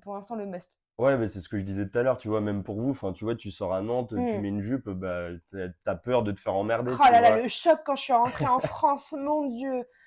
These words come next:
Speaker 1: Premier mec dans le métro à Pa-, à Paname, là,
Speaker 2: Ouais.
Speaker 1: quand je suis allée, mais un mec qui s'installe en face de moi, quoi. Puis il m'a regardé comme un pervers, j'étais là, putain.
Speaker 2: Ouais, alors que je suis sûr qu'en Asie, c'était jamais arrivé en
Speaker 1: Non,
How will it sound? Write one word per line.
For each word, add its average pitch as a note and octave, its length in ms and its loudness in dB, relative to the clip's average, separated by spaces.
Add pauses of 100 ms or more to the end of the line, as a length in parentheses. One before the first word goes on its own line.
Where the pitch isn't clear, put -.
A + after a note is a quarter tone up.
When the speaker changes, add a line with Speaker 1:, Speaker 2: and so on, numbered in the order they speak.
(300)
Speaker 1:
Premier D4+ 260 2
mec C#4+ 200 0
dans C4+ 100 0
le C4 80 0
métro B3 380 -2
à G#3 180 2
Pa-, A3 220 -2
à G3 100 -6
Paname, G#3+ 400 -6
là, D#3+ 160 -4
Speaker 2:
Ouais. A2 120 4
Speaker 1:
quand A2 40 4
je G#2+ 80 -8
suis - 100 -12
allée, - 240 -12 (440)
mais C4 200 -4
un B3+ 120 -2
mec B3+ 180 -8
qui - 80 -20
s'installe A#3 320 -8
en A3 100 -4
face G#3+ 220 -8
de G#3+ 80 -8
moi, G#3 180 -8
quoi. F#3+ 280 -20
Puis - 100 -20
il A3+ 60 -6
m'a G#3 80 -2
regardé G#3 240 -8
comme C#4+ 240 -6
un B3 100 -2
pervers, A3 400 -4
j'étais - 180 -20
là, G#3 80 -20
putain. - 300 -6
Speaker 2:
Ouais, C3 60 6
alors G2 280 4
que G#2+ 120 -4
je F#2+ 60 -6
suis G2 100 -12
sûr G#2+ 180 -10
qu'en F2+ 260 -4
Asie, G2 280 -6
c'était G2 180 -10
jamais F2+ 240 -8
arrivé F#2 320 -6
en F2+ 220 -4
Speaker 1:
Non, G#3+ 80 -4